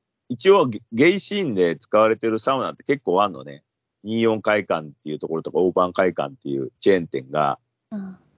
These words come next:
Speaker 1: でも健康センターって独立、一本独歩というか、独立のところなんで、どんだけすごいとこなのかなと思ったんだけども、そういうのが気軽に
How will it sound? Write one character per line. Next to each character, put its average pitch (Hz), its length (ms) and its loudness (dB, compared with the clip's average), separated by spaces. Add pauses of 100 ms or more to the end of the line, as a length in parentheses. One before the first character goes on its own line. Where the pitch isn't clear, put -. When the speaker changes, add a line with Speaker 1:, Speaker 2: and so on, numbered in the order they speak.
Speaker 1:
で 160 60 4
も - 60 2
健 160 240 -2
康 160 160 2
セ 170 140 2
ン 139 80 -2
タ 92 140 2
ー 82 40 -4
っ - 40 -8
て 78 100 -8
独 90 240 -6
立、 101 640 0 (420)
一 110 120 -4 (100)
本 110 160 2
独 107 180 2
歩 82 120 -6
と 80 100 -6
い - 20 -2
う 71 40 -6
か、 71 100 -4
独 90 220 -4
立 98 180 -6
の 95 100 0
と 92 80 -10
こ 98 120 0
ろ 95 80 4
な 69 140 -4
ん 67 100 -16
で、 85 360 4 (440)
ど 139 120 6
ん 165 60 0
だ 156 100 4
け 147 120 0
す - 140 -6
ご 156 180 4
い 95 100 2
と 95 80 -4
こ 92 80 -4
な 82 80 -2
の 76 100 -6
か 78 80 -4
な 85 200 0
と 78 80 -6
思 76 140 -8
っ - 20 -20
た 71 160 -6
ん - 20 -8
だ 69 60 -4
け 69 80 -2
ど 76 80 -4
も、 90 160 0
そ 139 140 4
う 151 40 6
い 151 80 4
う - 20 0
の 123 100 2
が 80 120 2
気 101 160 -4
軽 113 220 4
に 113 200 -6